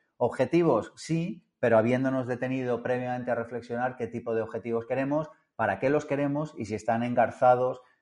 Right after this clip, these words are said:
de una manera óptima, de una manera orgánica con nuestro propósito de vida, porque entonces nos darán paz. Los objetivos que,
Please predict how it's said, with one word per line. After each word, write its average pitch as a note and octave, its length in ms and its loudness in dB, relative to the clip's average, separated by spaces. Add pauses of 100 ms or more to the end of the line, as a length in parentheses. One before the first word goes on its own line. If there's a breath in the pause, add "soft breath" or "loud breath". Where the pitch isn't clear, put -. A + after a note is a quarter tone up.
(100)
de A#2 80 -6
una A#2+ 140 2
manera A#2+ 520 2
óptima, C3 480 0
de A2+ 60 -2
una A2+ 140 -2
manera A2+ 560 0
orgánica A#2 640 -2
con A2 160 -6
nuestro G2+ 280 -8
propósito F#2 500 -8
de F2+ 80 -4
vida, F2+ 280 -6
porque G2+ 200 -12
entonces G#2 300 -4
nos G#2+ 160 -6
darán G2 320 -2
paz. - 220 -6 (420)
Los A2+ 180 -4
objetivos A2+ 640 -2
que, G#2 400 -8